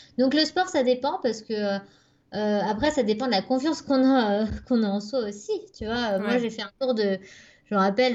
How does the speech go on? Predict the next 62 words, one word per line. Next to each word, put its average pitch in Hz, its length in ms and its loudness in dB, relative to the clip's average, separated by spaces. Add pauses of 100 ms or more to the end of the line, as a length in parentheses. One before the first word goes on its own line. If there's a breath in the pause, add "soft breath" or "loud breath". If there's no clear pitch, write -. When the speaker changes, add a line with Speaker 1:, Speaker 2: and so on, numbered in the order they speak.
(140)
Speaker 1:
j'ai, 190 80 -2
une 196 120 -6
fois, 247 180 -2
je 226 40 -4
m'étais, 196 280 -4
j'étais 196 240 -4
allée 208 180 2
à 214 60 0
un 196 80 0
cours 247 160 -2
de 196 100 2
pole 226 240 0
dance 233 380 -2
et, 175 320 0
euh, 165 180 2
je 165 60 -8
suis 202 100 -2
arrivée 220 240 2
là-bas 220 300 2
et 226 40 0
j'ai 196 120 -2
eu 220 40 -4
mes 208 120 -2
règles. 185 280 -4 (420 loud breath)
Alors, 180 140 -2
le 196 120 2
cours 247 140 2
de 226 100 4
pole 214 200 -6
dance, 240 180 2
je 240 40 2
vais 202 80 0
pas 220 120 -2
te 226 40 -6
faire 240 160 0
une 220 140 -2
image, 233 280 0
hein, 233 80 -2
mais 202 120 -4
t'es 202 80 -6
en 185 80 -4
petite 226 180 -10
culotte 254 320 0
sur 220 220 -4
une 196 100 -2
barre, 247 220 -2
donc, 190 240 -4
euh, 185 60 -2
t'es 180 80 -6
un 180 100 -2
peu 254 100 2
cramée 233 460 0
et 214 60 0
j'avais 185 240 -2
rien 214 180 -2
sur 269 200 -2
moi, 220 240 0
ni 233 160 -4
tampon, 254 460 -2
ni 233 180 -2
Speaker 2:
<laughs> - 20 -8
Speaker 1:
serviette, 180 280 -4